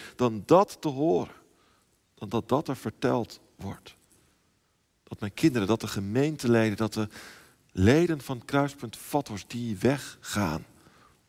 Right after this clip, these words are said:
De weg achter Jezus aan. En dat we overal waar we bij elkaar komen, ook dit nieuwe jaar,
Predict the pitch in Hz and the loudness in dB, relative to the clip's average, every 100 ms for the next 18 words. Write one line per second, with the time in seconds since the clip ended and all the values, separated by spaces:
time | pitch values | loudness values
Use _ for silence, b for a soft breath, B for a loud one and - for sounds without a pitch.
0 | _ _ _ 92 90 135 - - - 110 | _ _ _ -8 0 0 -2 -6 -6 -6
1 | - 113 98 B B - 92 123 143 - | -2 -2 -4 B B -4 2 2 2 -4
2 | - - 92 85 69 - _ b b b | -10 -4 -2 -2 -4 -12 _ b b b
3 | b b b 101 113 - - 175 214 190 | b b b -2 0 0 6 8 8 6
4 | 170 160 143 143 139 143 131 127 - 170 | 4 4 6 4 4 4 2 2 4 4
5 | 165 170 156 143 127 151 143 139 127 135 | 4 2 0 0 -2 -2 -6 -4 0 2
6 | 147 160 | 2 2